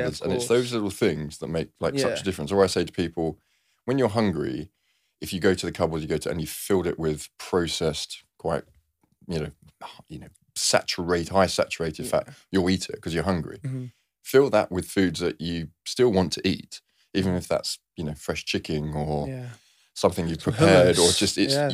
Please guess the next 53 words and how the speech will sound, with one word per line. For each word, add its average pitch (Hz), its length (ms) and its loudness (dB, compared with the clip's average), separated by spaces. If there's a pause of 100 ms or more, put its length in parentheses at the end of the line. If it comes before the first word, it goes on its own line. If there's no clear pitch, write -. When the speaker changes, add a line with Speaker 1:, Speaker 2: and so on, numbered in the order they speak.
(120)
Speaker 1:
it's 98 180 0
more 107 240 2
the 98 80 4
act 92 140 2
Speaker 2:
Yeah. - 80 0
Speaker 1:
of, 85 100 -6
of 85 160 -4
hummus, 90 380 0
yeah, 95 100 4
of 78 140 2
going, 85 360 0
like, 85 300 0
of 80 140 -8
grabbing 92 280 2
it 73 120 -4
and 85 80 -4
eating 104 320 -2
it. - 180 -6 (220)
Then 135 160 0
treat - 180 -2
yourself 76 480 -4 (180)
with 73 100 -10
a - 40 -4
little 85 140 -2
Speaker 2:
Yeah. - 20 -10
Speaker 1:
biscuit 87 300 -2
or 76 40 0
a - 20 -4
little 76 140 -4
bit 73 120 -4
of 76 80 -8
chocolate. - 420 0 (300)
You'll 87 260 -4
be 95 100 0
sa-, - 280 -2
you - 100 -6
know, 92 80 0
just 101 240 -2
as 85 100 -4
satisfied, 85 600 -6
and 82 140 -4 (100)
actually 85 400 -2
you'll 78 140 -2
feel 80 200 -4
ten 76 220 -4
times 76 180 -6
better 76 180 -2
for 78 120 -10
doing 82 320 -4
it. 117 120 -8
Speaker 2:
Hundred 135 180 -8
percent. 127 340 -8 (280)
Speaker 1:
Um, 85 460 -2